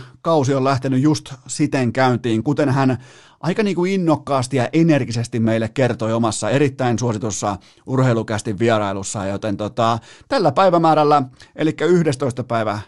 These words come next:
helmikuuta, Jesse Hoitelija linjalla on myös vuoden urheilija kaksikymmentä kaksikymmentäyksi. En nimittäin pysty sanomaan nyt just tältä istumalta parempaa menestyjää. Toki pelaa väärää lajia.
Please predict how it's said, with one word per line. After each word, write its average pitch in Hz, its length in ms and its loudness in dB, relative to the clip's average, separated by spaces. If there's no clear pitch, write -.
helmikuuta, 151 720 2
Jesse 143 520 0
Hoitelija 127 600 0
linjalla 123 560 0
on 139 120 0
myös 127 260 0
vuoden 143 300 2
urheilija 120 480 0
kaksikymmentä 110 800 -2
kaksikymmentäyksi. 104 880 -2
En 165 120 0
nimittäin 151 380 2
pysty 135 200 0
sanomaan 123 400 0
nyt 135 180 0
just 131 200 -2
tältä 123 260 -2
istumalta 113 460 -2
parempaa 110 580 0
menestyjää. 127 460 -2
Toki 127 200 -4
pelaa 127 340 2
väärää 127 1080 0
lajia. 123 480 0